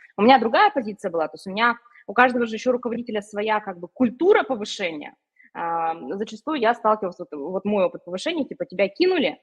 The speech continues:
всплыла, молодец. Это, кстати, с точки зрения эффективности меня как руководителя самая правильная штука. Ну, типа, если я не сдохла и в дурку не улетела,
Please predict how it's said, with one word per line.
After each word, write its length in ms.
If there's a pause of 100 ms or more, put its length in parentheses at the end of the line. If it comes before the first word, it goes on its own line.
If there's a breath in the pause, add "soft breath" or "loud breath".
(140)
всплыла, 400
молодец. 480
Это, 140
кстати, 240
с 40
точки 240
зрения 240
эффективности 540
меня 180
как 140
руководителя 540
самая 440
правильная 480
штука. 300
Ну, 80
типа, 140
если 200
я 60
не 140
сдохла 340
и 100
в 60
дурку 240
не 100
улетела, 460